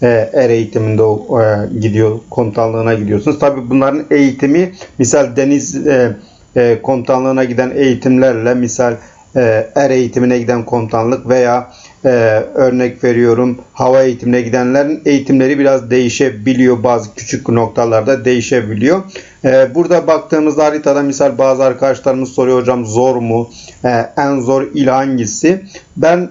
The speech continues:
şahsen Kütahya'da yaptım. Yani çok bir zorluğuyla karşılaşmadım. Tabii her sene komutanlar değişiyor.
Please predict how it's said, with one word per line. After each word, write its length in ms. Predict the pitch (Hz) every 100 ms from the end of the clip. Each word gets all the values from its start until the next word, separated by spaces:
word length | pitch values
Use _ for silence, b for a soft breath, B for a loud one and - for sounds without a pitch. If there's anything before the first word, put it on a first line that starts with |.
| -
şahsen 520 | - 165 147 147 139
Kütahya'da 500 | 139 156 151 147 147
yaptım. 420 | 143 117 - 156
Yani 300 | 139 131 127
çok 260 | - 127 131
bir 80 | 120
zorluğuyla 800 | 113 131 127 117 120 123 143
karşılaşmadım. 800 | - 131 127 - 139 - 120 110
Tabii 240 | 104 123 120
her 140 | 123
sene 260 | 113 120 120
komutanlar 720 | 123 123 113 123 123 120 110
değişiyor. 680 | 127 120 107 - 117 117